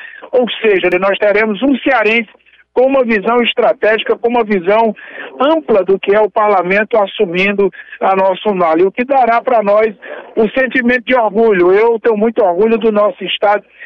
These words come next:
e agora com o presidente da unali isso amplia e cria o verdadeiro sentimento de nordestinidade e principalmente de ser cearense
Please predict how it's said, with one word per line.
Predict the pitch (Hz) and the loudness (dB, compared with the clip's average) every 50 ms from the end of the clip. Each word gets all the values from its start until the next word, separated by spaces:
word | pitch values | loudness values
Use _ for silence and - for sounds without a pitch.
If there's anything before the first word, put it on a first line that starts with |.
| - - - - - | -20 -20 -14 -8 -4
e | 208 | -2
agora | 214 190 175 180 208 214 220 202 190 - | 0 0 0 2 2 2 2 2 0 0
com | - 202 208 | 0 0 0
o | 208 202 | 0 0
presidente | 190 220 208 196 185 190 196 190 208 202 202 - | 0 0 0 0 2 0 -2 0 0 -2 -2 0
da | - 196 180 | 0 0 0
unali | 170 165 170 180 196 202 202 196 190 190 190 208 | 0 0 0 0 0 0 0 0 0 0 0 0
isso | 190 - - 208 | -2 0 0 0
amplia | 202 175 165 - 208 202 220 220 214 185 - - - - - - - | 0 0 -2 -2 -2 -2 0 0 -2 -2 -6 -12 -18 -20 -18 -10 -4
e | - 202 190 | -4 -4 -4
cria | - - 226 233 233 226 220 214 202 180 170 - - - - - | -2 -2 -2 0 2 2 2 2 0 -2 -4 -8 -16 -12 -4 -2
o | 202 208 190 | 0 0 2
verdadeiro | 214 208 202 190 202 170 180 214 214 208 185 - - | 2 0 2 2 2 2 2 2 2 0 -2 -2 -2
sentimento | 233 233 208 - 220 202 196 208 214 220 214 - - 214 202 190 | -2 -2 -2 -4 -4 -2 0 0 0 0 -2 0 0 2 2 2
de | 180 202 | 0 0
nordestinidade | 196 208 196 202 196 208 196 180 - - 208 202 185 170 - - 180 196 208 214 208 - - - - - - - - _ | 0 0 0 2 2 2 0 0 0 -2 -2 0 0 0 0 2 0 2 0 -2 -4 -8 -18 -18 -20 -18 -18 -20 -16 _
e | - 233 254 262 233 - _ _ _ _ - | -4 -2 0 0 -2 -4 _ _ _ _ -4
principalmente | 311 359 392 349 - - 427 - - 330 302 254 202 196 180 156 - - - - - - - _ _ - | -2 0 0 0 0 -2 -2 0 2 2 2 2 0 -2 -2 -4 -8 -10 -18 -20 -20 -20 -20 _ _ -6
de | 202 208 190 - 240 | -4 -4 -2 0 0
ser | 233 226 214 - | 0 0 0 0
cearense | 240 208 160 160 175 196 220 220 196 - | -2 0 0 2 2 2 0 -2 -4 -6